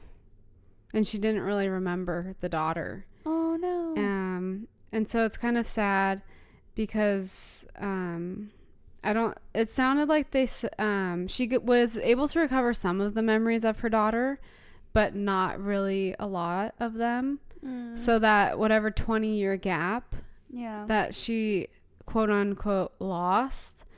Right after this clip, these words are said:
Speaker 1: she never really got back a hundred percent. And so she's, um,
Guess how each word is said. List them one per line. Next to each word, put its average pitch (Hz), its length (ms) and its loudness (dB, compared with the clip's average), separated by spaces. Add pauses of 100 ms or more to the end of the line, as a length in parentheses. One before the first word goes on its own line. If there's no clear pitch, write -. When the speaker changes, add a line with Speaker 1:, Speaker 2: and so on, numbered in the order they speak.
(640)
Speaker 1:
she 233 280 -4
never 202 300 2
really 202 280 2
got 170 260 2
back 180 440 0
a 226 60 -2
hundred 233 240 -2
percent. 262 500 -2 (560)
And 214 140 2
so 208 500 4
she's, 202 420 -2 (260)
um, 196 640 -4